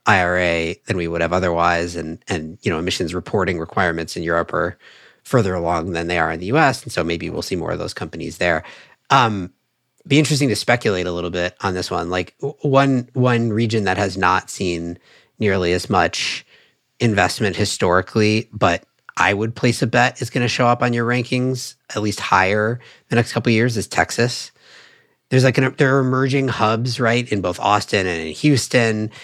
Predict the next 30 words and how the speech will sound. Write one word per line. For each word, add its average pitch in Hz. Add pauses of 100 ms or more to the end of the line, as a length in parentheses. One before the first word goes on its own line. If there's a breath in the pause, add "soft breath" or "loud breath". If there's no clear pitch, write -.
It's -
a 135
big 127
market 98
for, -
like, 98
a 113
lot 90
of 110
things 135
right 139
now 127
for 113
a 90
variety 87
of 90
reasons. 98 (480 loud breath)
Um, 87 (240)
on, 123
in, 92
in 85 (100)
energy, 107
certainly, 85
in, 80 (100)
in 80 (100)
electricity 82
and 85
in 85
molecules. 87
So 87